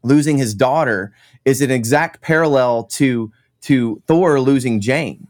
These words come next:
who is now, who's suffering cancer. He doesn't know it till the end. And they both a-, have to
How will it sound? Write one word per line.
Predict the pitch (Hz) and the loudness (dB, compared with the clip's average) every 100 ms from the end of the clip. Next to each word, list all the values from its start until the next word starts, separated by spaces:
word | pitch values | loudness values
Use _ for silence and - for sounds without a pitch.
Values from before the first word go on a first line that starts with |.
| - | -2
who | 143 139 | 2 2
is | 110 | 0
now, | 135 131 | 0 0
who's | 131 131 | 0 0
suffering | 160 156 156 120 | 0 0 -2 -4
cancer. | - 175 202 147 120 - - | -2 -2 0 -2 -4 -6 -4
He | - | 0
doesn't | 147 139 | 0 2
know | 135 160 | 2 2
it | 160 | 0
till | - 143 | 0 0
the | 117 131 | 2 0
end. | 175 117 104 101 - - 139 | 0 -2 -4 -10 -18 -8 0
And | 135 | 2
they | 135 | 2
both | 117 156 196 196 - | 2 2 2 -2 -4
a-, | 135 - | -6 -2
have | 151 - | -4 -2
to | 143 117 | -2 -2